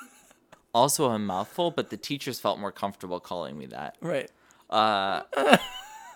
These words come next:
Speaker 1: but what's interesting is you point out archetypes, right? And, like, one of the things I love about abba is that they can do archetypes and genre really well.
Speaker 2: Totally.
Speaker 1: And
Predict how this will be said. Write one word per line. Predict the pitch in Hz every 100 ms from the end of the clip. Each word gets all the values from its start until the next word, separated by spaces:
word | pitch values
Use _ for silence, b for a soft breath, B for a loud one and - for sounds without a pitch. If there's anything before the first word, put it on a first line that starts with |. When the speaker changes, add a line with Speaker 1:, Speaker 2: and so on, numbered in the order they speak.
| _ -
Speaker 1:
but | 185
what's | 165 190 190
interesting | - 220 262 - 135
is | 117 120
you | 160
point | - 214 196 107
out | 104 101 - -
archetypes, | 107 - - 98 - - -
right? | 101 107 -
And, | 117 120
like, | 110
one | 110 113 120 135
of | 175
the | 170 143
things | 120 113
I | 104
love | 95 95 95 95 104 104
about | 104 101 92
abba | 71 87 98 104
is | 104
that | 104 95
they | 98
can | 95 110 95 90
do | 104 101 107 113 104 -
archetypes | 101 135 139 135 -
and | 110
genre | 92 98 90 104 139 175 170 _ _ -
really | 98 98 90 82
well. | 80 50 -
Speaker 2:
Totally. | 135 196 147 104 -
Speaker 1:
And | 120 117